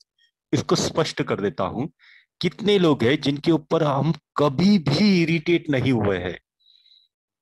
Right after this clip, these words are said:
उनके प्रति कभी भी गुस्सा नहीं आया है, उनके प्रति कभी भी विरोध का भाव हम में नहीं आया है, लेकिन हर बार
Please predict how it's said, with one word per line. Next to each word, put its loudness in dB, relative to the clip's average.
उनके 0
प्रति -4
कभी 0
भी 0
गुस्सा -4
नहीं 0
आया -2
है, -10
उनके 0
प्रति -2
कभी 0
भी 0
विरोध 0
का -2
भाव -2
हम -6
में -4
नहीं 0
आया -2
है, -6
लेकिन -2
हर 0
बार 0